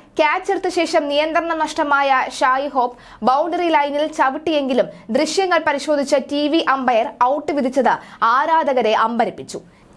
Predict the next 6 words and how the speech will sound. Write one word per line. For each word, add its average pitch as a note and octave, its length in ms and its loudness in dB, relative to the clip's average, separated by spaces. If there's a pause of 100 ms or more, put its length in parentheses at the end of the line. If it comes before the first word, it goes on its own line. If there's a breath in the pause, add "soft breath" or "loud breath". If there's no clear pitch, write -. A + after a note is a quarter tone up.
(260)
ഷായിഖ് D4+ 460 2
ഹോപ്പിന്റെ C#4+ 420 2 (200)
കാൽ C4+ 200 4 (160)
ബൗണ്ടറി C#4+ 480 0
ലൈനിലെ D4 340 2 (120)
കുഷനിൽ D#4+ 420 -2